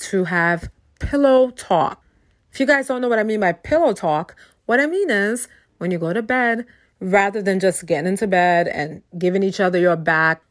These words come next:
or even if you don't do that, just cuddling a little bit, not saying anything. This is a perfect time to talk about whatever, to talk about church, to talk about the kids, to talk about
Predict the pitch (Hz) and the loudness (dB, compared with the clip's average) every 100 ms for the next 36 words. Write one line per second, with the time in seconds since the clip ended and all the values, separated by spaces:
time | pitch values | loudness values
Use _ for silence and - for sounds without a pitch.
0 | - 180 190 190 208 190 170 175 185 175 | -4 0 2 0 2 2 0 -2 0 2
1 | 185 175 160 - _ _ _ - 262 - | 2 2 0 -6 _ _ _ 0 0 0
2 | - 208 202 196 185 185 175 175 170 175 | -2 0 2 0 2 2 4 4 2 -4
3 | - 175 170 170 170 - 165 160 170 185 | 0 0 0 -4 -6 -4 -4 -6 -4 -4
4 | 226 220 185 - - - 220 220 214 - | -2 -2 -4 -4 -14 -4 -2 -2 -4 -4
5 | 190 180 180 185 - 208 - 220 214 202 | -2 -2 -2 -4 -6 -6 0 0 2 0
6 | 180 226 269 233 - - - 190 214 208 | 0 2 2 2 -2 -6 -12 -8 -2 -2
7 | 208 208 208 - _ _ _ _ _ _ | 0 2 2 0 _ _ _ _ _ _
8 | - 285 180 170 - 185 214 214 202 202 | 0 2 2 -2 -10 -6 -4 -2 0 2
9 | 196 190 - _ _ _ _ - 247 - | 2 0 -2 _ _ _ _ -4 -2 4
10 | 247 170 165 156 202 214 208 202 202 202 | 4 2 -2 -8 -2 -2 -2 -2 2 2
11 | - | 0